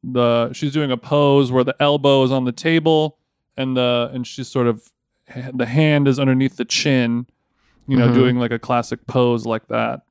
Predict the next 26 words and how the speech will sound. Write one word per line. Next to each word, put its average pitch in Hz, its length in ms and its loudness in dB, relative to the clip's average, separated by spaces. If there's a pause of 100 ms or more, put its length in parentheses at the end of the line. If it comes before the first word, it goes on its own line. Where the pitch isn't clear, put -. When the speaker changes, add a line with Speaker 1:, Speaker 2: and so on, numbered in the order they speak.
Speaker 1:
like 117 160 -4
how 117 100 -2
you 117 160 0
might 113 260 -4
get 117 200 -6
for 110 220 -6
your, - 340 -6
uh, 50 300 -8
you 113 60 -4
know, 113 200 -8 (160)
your 127 120 -10
portrait 117 400 -4
or 113 80 -6
something 117 260 -10
like 113 180 -8
that. 113 260 -6 (120)
Speaker 2:
So 143 120 0
that 135 240 0
girl's 139 320 -2
not, 127 380 0
there's 131 200 -2
nothing 143 320 2
in 127 220 2
her 120 260 -2
photo 120 560 0
that 117 380 -2